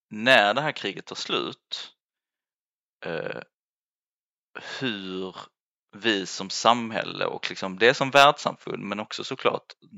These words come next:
liksom staterna Ryssland och Ukraina, hur de kommer angripa liksom rehabiliteringsprocessen.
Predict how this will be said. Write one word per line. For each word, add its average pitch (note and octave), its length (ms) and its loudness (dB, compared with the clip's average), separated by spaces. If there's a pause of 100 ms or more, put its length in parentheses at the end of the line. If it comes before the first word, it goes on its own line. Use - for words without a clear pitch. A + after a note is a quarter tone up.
(180)
liksom F#2 240 -12
staterna G2 800 0
Ryssland - 540 -6
och - 220 -14
Ukraina, - 680 -2 (840)
hur F#2+ 320 -4
de F2+ 400 0
kommer D2+ 1000 -2 (200)
angripa F#2+ 1000 2
liksom F2 280 -12
rehabiliteringsprocessen. - 1600 -4